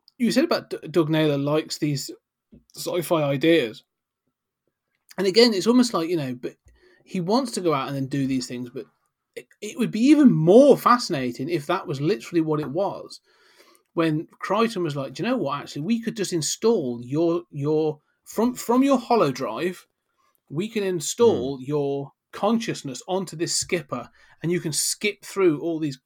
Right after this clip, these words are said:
Speaker 1: you know, you can quantum skip through all these realities as much as you want." And then it goes wrong and he comes back. That would, again, would just solve it, 'cause he's like, "It's just your consciousness that's gonna skip through these realities."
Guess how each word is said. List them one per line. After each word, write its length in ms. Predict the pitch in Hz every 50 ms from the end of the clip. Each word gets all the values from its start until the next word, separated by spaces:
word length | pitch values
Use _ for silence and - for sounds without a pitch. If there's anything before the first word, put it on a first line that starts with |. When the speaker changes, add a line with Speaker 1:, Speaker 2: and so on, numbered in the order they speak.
| _
Speaker 1:
you 80 | - 160
know, 40 | 131
you 120 | 127 139 143
can 160 | - 156 147
quantum 460 | - - - 214 220 208 - 202 180
skip 400 | - - - - 202 156 - -
through 160 | - 139 -
all 260 | - - 165 156 156
these 220 | 156 170 160 143 139
realities 580 | 147 147 147 151 160 156 147 147 - 131 120
as 100 | 139 131
much 260 | 135 156 165 156 - -
as 40 | 151
you 140 | 160 160 156
want." 300 | 143 139 131 123 123 - - - - - - - - - _ _ _ _
And 120 | - 151 160
then 300 | 151 151 147 143 147 - _
it 80 | 180 165
goes 240 | 156 147 147 135
wrong 120 | 151 147 139
and 60 | 135
he 60 | 135 127
comes 200 | - 143 131 -
back. 240 | 220 185 165 - - _ _ - - _ _ _ _ _ _ _ _ _ _ _ _ _ _ _ _ - -
That 180 | 220 254 294 285
would, 80 | 269
again, 220 | 226 - 285 294 185
would 100 | 156 131
just 200 | 180 175 - -
solve 320 | - 180 214 190 170 143 135
it, 120 | 127 - - _ _
'cause 120 | _ -
he's 100 | 151 151
like, 80 | 156 156
"It's 80 | 151
just 140 | - 202 -
your 80 | 160 147
consciousness 560 | 214 226 233 226 226 185 147 - 151 135 -
that's 120 | 139 143
gonna 180 | - 165 160 135
skip 360 | - - - - 165 - - -
through 140 | - 143
these 180 | 135 139 127 123
realities." 580 | 135 131 123 127 123 120 - - 131 - -